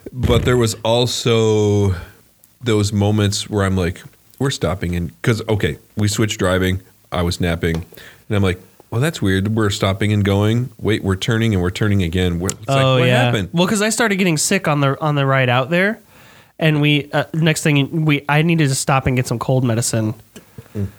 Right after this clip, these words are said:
Speaker 2: So we, that was when you had fallen asleep, but I was like, "I really need to make a stop at a Walmart or something so I can grab," 'cause at that point it was, like, one or two o'clock in the morning.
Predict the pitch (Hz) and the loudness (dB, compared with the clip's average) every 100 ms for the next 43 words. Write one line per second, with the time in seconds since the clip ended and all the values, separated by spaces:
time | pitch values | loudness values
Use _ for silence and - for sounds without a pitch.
0 | - - 135 127 127 131 131 - 160 147 | -20 -2 0 2 2 0 0 -2 0 2
1 | 151 143 131 139 160 151 151 139 123 - | 2 2 2 2 2 2 0 0 0 -2
2 | 147 147 - - 143 131 131 131 123 127 | 2 2 0 -6 -2 2 2 2 2 2
3 | 135 143 143 135 135 127 135 - 120 117 | 4 4 4 2 2 0 0 0 0 0
4 | 117 117 117 120 120 117 117 120 117 113 | 0 0 0 2 2 0 -2 -2 -2 -2
5 | - 131 - 117 117 117 - 160 226 240 | -2 -2 -2 -2 -2 -2 -2 0 0 0
6 | 247 202 202 180 202 185 135 139 143 139 | -2 0 0 0 0 0 0 2 2 2
7 | 143 - 123 131 117 117 123 123 127 | 0 0 -2 0 0 0 2 0 -2